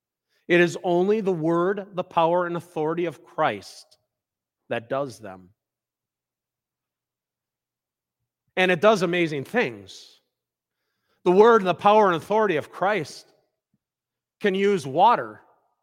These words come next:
to cast out demons, to raise a person dead in their sins to new life. Only the word, the power, and authority of Christ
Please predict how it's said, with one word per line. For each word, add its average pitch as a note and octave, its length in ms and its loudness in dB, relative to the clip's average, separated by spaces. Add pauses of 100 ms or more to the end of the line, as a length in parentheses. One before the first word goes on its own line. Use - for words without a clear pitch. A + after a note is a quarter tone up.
(140)
to - 80 -12
cast F#3 420 -2
out D#3+ 220 -2
demons, D#3 560 -12 (640)
to F3 80 -4
raise F#3 240 2
a F3+ 80 -6
person F3+ 400 -6
dead F3 240 -4
in E3+ 100 -6
their D#3 120 -6
sins E3+ 560 -10
to D#3+ 120 -12
new D#3+ 200 -8
life. D#3 380 -6 (2000)
Only B3+ 260 2
the G#3 100 4
word, A3 300 4
the F#3 100 -2
power, A3 340 2
and F#3 80 0
authority G#3+ 420 -2
of - 160 -4
Christ G#3 400 -6